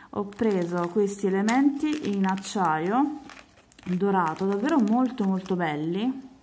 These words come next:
sono davvero luminosi, sono questi sorta di ovali in acciaio,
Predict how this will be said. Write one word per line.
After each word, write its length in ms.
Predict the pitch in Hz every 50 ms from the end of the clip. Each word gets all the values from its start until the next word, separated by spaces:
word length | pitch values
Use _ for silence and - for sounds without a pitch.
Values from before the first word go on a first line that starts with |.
| _ -
sono 220 | _ _ - 185 170
davvero 280 | 165 170 202 254 277
luminosi, 600 | 262 202 180 180 180 170 160 151 151 151 160 185
sono 160 | 185 190 185 180
questi 260 | 180 190 190 196 196
sorta 240 | 214 247 254 - 269
di 140 | 226 208
ovali 720 | 185 175 170 170 165 160 156 160 180 214 247 269 - - - - - - - - - - _ _ _ _ _ _ _ _ -
in 160 | - 190 180
acciaio, 680 | 175 180 175 - - 202 185 180 180 175 175 170 170